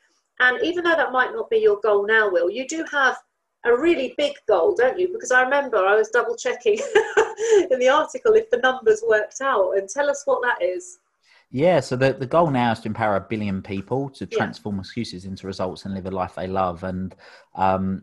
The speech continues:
Speaker 2: it, it was really interesting. Again, through the power of coaching, I, I sat down with a coach, um,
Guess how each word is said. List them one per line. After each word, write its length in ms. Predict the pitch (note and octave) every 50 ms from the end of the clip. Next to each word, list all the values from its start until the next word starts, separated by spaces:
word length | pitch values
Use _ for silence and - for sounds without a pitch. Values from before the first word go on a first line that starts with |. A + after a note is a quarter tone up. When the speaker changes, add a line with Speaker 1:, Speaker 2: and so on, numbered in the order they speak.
| - _ -
Speaker 2:
it, 180 | G#2 A2 -
it 80 | A2+ A2+
was 120 | G#2+ G2
really 200 | A#2+ B2 A#2+ A2+
interesting. 360 | A#2 A2 - G#2 - - G#2
Again, 360 | G2+ G2+ G2+ A#2 B2 A#2 G2 F2
through 200 | - - G2+ G#2
the 80 | A2
power 280 | - - B2 A#2 A#2+ B2
of 140 | A#2+ - -
coaching, 480 | - G#2 F#2+ - - - G#2 F#2+ G2+
I, 140 | G#2+ A2 - -
I 80 | -
sat 220 | G#2 - - - -
down 160 | G#2+ A2+ A#2
with 100 | A#2+ A2+
a 60 | A#2+
coach, 500 | - - - G#2+ G2 G2 - - - - - -
um, 380 | F#2 F#2+ F#2 F#2 F#2+ F#2+ F#2+